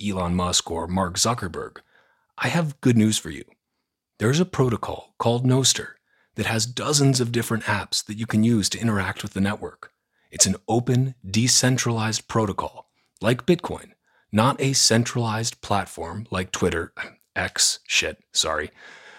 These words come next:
Threads, Instagram, or Facebook. You don't need to give away any personal information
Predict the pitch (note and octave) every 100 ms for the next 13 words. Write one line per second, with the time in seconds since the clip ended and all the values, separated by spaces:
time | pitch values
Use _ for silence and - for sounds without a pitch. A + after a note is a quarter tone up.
0 | - - E3+ D#3 C3+ A2+ - - B2 A2+
1 | A2 A2+ G#2 G2+ F#2+ F2+ E2+ - D#2+ -
2 | - - - _ _ _ _ _ _ _
3 | _ A#2+ A#2 A2+ B2 C3 B2+ A#2 A2 G#2+
4 | G2+ F#2+ E2 D2 _ A2+ B2 B2 - G#2+
5 | - A2+ A2 F#2+ - F2+ F#2 - -